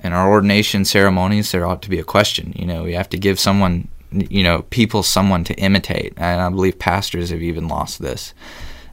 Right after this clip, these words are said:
uh, discipline themselves and ought to rediscover it.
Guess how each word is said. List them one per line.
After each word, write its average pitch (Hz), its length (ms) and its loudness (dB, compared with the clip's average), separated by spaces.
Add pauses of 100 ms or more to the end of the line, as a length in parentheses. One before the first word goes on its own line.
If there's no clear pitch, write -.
uh, 82 320 -2
discipline 87 560 -2
themselves - 680 0
and 87 180 -2
ought 87 200 4
to 92 120 0
rediscover 87 640 -2
it. - 160 -6